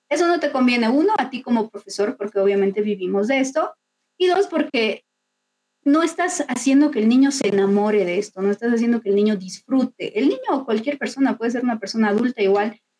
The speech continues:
si solo le enseñas a base de repetición, en algún momento se va a aburrir y lo que va a querer es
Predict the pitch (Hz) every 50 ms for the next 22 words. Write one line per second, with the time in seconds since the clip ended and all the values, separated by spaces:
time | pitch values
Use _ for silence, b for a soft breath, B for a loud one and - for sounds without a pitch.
0 | _ _ _ _ _ - 247 214 226 - 285 285 311 302 294 262 233 233 226 247
1 | 226 226 214 208 220 190 185 185 196 208 214 - 233 214 202 196 202 196 196 -
2 | 190 - _ 190 - - 202 220 254 254 226 214 196 180 190 190 202 214 233 240
3 | 226 214 214 202 196 202 196 220 220 220 220 208 208 220 214 214 220 233 220 262
4 | 277 311 320 359 277 240 226 - 202 196 208 214 208 220 208 214 233 262 285 254
5 | 269 269 - -